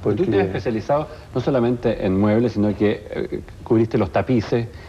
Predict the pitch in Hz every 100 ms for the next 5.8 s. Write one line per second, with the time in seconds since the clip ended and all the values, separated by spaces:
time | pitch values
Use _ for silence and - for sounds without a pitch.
0 | - 104 101 98 113 113 117 95 113 123
1 | 117 110 143 135 107 110 127 120 107 -
2 | 131 147 - - - - - 127 135 180
3 | - 135 160 143 117 113 - 139 156 156
4 | 110 - 127 113 135 110 92 117 110 131
5 | 117 92 - - - - 175